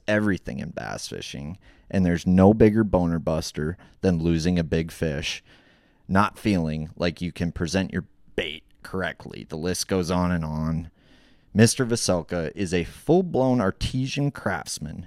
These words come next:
who can build you the perfect rod, no matter the size or action, custom, exactly the way you want it. He also has a wide variety to choose from right on his website,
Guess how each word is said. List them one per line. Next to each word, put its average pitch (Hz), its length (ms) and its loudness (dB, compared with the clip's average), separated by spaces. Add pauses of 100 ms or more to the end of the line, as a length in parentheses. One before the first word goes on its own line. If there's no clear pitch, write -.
who 101 80 -4
can 90 220 -4
build 104 340 8
you 113 240 6
the 92 100 -4
perfect - 520 -2
rod, 73 500 -8 (160)
no 90 140 -2
matter 85 360 0
the 82 140 -6
size 78 580 -6
or 92 300 0
action, - 600 -10 (320)
custom, 113 680 0 (380)
exactly 95 880 -6 (100)
the 85 140 -4
way 82 220 -2
you 82 320 -4 (100)
want 52 240 -12
it. - 120 -20 (520)
He - 180 -2
also 98 560 0
has 87 200 -8
a 82 60 -8
wide 87 360 0
variety 85 400 2
to 76 80 -8
choose 87 320 -4
from 87 420 -4
right 123 280 0
on 127 140 4
his 104 140 2
website, 85 600 -2